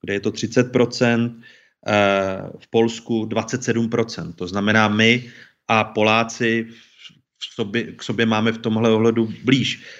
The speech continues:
Eh, říkám, že si jsem vědom toho, že u vás lidi, kteří jsou, eh, liberální, tak, eh, podívali-li se na fungování,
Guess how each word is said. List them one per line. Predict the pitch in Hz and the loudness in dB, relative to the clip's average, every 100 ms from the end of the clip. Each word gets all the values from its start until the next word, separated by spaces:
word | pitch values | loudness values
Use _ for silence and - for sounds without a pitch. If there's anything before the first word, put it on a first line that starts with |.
| - - | -20 -2
Eh, | 113 107 107 | 4 4 4
říkám, | 110 131 165 143 | -2 0 2 2
že | 135 135 - - _ _ | 2 0 -2 -18 _ _
si | - 131 | -8 -4
jsem | 143 143 | 0 2
vědom | 135 143 139 | 2 2 0
toho, | 135 127 139 | -2 0 2
že | 147 135 - - | 2 0 -6 -16
u | - 120 | -6 2
vás | 147 135 - - - _ _ - | 4 2 -2 -14 -20 _ _ -4
lidi, | 123 131 147 | -2 0 0
kteří | 147 143 151 147 | 2 0 0 -2
jsou, | 131 147 117 98 90 - _ _ _ - | -2 2 2 2 -4 -12 _ _ _ -4
eh, | 107 101 95 - 104 | 0 2 0 -4 -4
liberální, | 110 120 139 147 143 143 143 147 | 2 4 4 6 4 2 -2 -6
tak, | 143 120 123 - | -4 -4 -4 -4
eh, | 113 110 | -2 -4
podívali-li | - 117 110 127 131 127 131 127 131 | -4 -6 -4 0 2 2 2 2 0
se | - 135 | 2 2
na | 127 | 2
fungování, | 127 123 123 131 127 127 127 131 | 0 -2 2 4 4 2 0 0